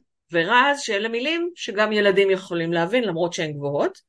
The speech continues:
והשלב האחרון שבו נכנסו מילים מפרסית, אלה מילים מפרסית חדשה, שנכנסו דרך שפות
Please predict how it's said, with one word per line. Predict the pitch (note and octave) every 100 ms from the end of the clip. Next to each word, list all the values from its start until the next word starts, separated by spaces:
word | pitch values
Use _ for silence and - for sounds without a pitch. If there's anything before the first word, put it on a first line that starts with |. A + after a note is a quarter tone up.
| _ - - - - - _
והשלב | E3 D#3 D#3+ D#3 D#3 - _ _ _ - D3+ D3+ E3+ G3
האחרון | A#3+ A3+ A3+ B3 C#4+
שבו | D4 G3
נכנסו | F#3 F#3 F3+ F3+ F3+
מילים | E3+ E3+
מפרסית, | E3+ E3+ D3+ - F#3 D#4 - - _ _ _
אלה | D#3+ D3+
מילים | D#3 F3
מפרסית | F#3 F3+ D#3 D#3 F3
חדשה, | - F3+ D3 C#3+ B2+ C3 D#4 - _ _ - - - _ _ -
שנכנסו | - F#3 E3+ F#3+ F3+ - D#4 E4
דרך | A3+ A#3 B3+
שפות | - G3 A3+ B3 -